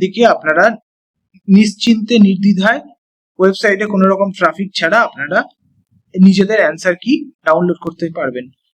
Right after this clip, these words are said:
আর আপনাদের অ্যান্সার কি চেক করে কত স্কোর আসছে সেটা আপনারা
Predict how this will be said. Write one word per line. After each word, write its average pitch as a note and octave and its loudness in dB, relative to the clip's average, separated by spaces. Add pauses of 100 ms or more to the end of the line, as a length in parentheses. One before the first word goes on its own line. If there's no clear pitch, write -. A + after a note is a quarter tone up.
আর C#3+ 2 (120)
আপনাদের E3 -4
অ্যান্সার F3 -2
কি G3+ -2 (1000)
চেক G3+ -2 (120)
করে F3 2 (140)
কত E3+ -2 (180)
স্কোর G3 2 (120)
আসছে D3+ -8 (480)
সেটা F3+ 0
আপনারা E3+ -2